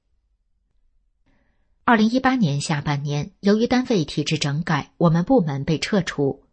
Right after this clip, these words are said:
公司对员工都有安置。由于其他原因，我选择了离职。后来我在一家私营企业上班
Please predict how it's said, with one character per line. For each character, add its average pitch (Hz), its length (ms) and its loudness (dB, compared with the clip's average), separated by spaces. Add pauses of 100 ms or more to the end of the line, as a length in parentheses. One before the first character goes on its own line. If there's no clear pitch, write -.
(180)
公 247 160 2
司 262 220 0
对 202 160 4
员 139 220 -2
工 151 260 -2
都 196 160 2
有 156 100 0
安 151 280 -4
置。 160 320 -2 (640)
由 226 180 4
于 226 160 2
其 - 180 -2
他 233 200 -2
原 147 300 0
因， 151 240 -4
我 147 300 0
选 143 220 -4
择 147 160 -2
了 143 100 -2
离 147 200 -2
职。 147 400 -2 (920)
后 311 160 4
来 139 280 2
我 156 120 0
在 151 240 0
一 170 100 2
家 165 260 0
私 - 180 -2
营 156 180 0
企 - 200 -6
业 139 100 -2
上 139 240 -2
班 160 320 0